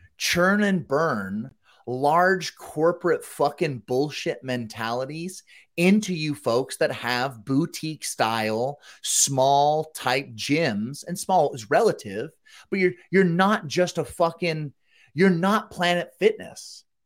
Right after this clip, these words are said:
You're not these large corporate entities, and yet we're trying to, like,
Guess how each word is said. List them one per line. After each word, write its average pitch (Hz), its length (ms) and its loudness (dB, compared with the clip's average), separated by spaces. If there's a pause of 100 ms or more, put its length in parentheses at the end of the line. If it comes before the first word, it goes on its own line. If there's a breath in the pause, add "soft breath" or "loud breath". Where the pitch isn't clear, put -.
(160)
You're 180 200 4
not 185 380 0
these 160 220 -2
large 156 380 0
corporate 165 380 -2
entities, 175 500 -8 (240 loud breath)
and 147 180 -2
yet 175 220 2
we're 139 140 2
trying 160 400 -6
to, 139 80 -4
like, 117 320 -4